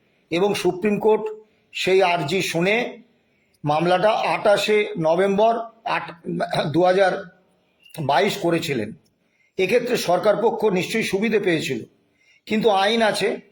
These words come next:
আমরাও কলকাতা হাইকোর্টে বা স্যাটে অনেকবার মেনশন হিয়ারিং করে মামলা এগিয়ে বা এগিয়ে এনেছি। কিন্তু এটা সত্য যে সুপ্রিম কোর্টের এই রায়ে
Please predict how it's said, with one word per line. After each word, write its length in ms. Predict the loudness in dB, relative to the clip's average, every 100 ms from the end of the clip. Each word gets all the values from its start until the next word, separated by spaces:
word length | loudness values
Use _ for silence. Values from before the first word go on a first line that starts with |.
| -8
আমরাও 500 | -2 0 4 2 4
কলকাতা 420 | 2 2 2 4
হাইকোর্টে 380 | 2 2 0 2
বা 140 | 2
স্যাটে 320 | 0 0 0 2
অনেকবার 460 | 2 0 0 0
মেনশন 340 | -2 -2 -2 0
হিয়ারিং 320 | 0 0 -2
করে 260 | -2 -2 -4 -8 _ -4
মামলা 520 | -2 2 2 2 0 -8 -4
এগিয়ে 400 | -2 0 0 2
বা 280 | 2 0 -4 -6 -4
এগিয়ে 380 | -2 0 0 0
এনেছি। 360 | 0 -4 -8 -12 _ _ _ _ _ _ _ _ _ _ _ _ _ _ _ _ _ _ _ _ _ _
কিন্তু 240 | -2 0 2
এটা 260 | 2 2
সত্য 600 | 2 0 0 -2 -2 -6 _ _ _ -6
যে 120 | -4
সুপ্রিম 420 | 0 -2 0 0
কোর্টের 280 | 2 2 2
এই 140 | 2 2
রায়ে 460 | 2 2 0 -4